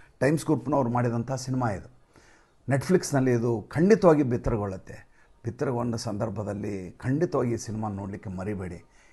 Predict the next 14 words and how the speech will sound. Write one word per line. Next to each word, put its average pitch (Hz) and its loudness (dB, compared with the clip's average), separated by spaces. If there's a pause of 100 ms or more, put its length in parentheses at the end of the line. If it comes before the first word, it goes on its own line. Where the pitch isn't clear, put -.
(140)
ಏಕೆಂದರೆ 117 0 (320)
ಈ 117 0
ದೇಶದ 160 4
ಕಾನೂನಿಗೆ 131 2 (260)
ಬೆಲೆ 135 12
ಕೊಡಲಾರದೆ 107 4 (280)
ಯಾವುದೋ 135 6
ಒಂದು 127 4
ಧರ್ಮದ 170 6
ಹೆಸರು 139 4
ಹೇಳ್ಕೊಂಡು 113 0
ಈ 104 -4
ದೇಶದಲ್ಲಿ 127 -2
ನಿರಂತರವಾಗಿ 156 6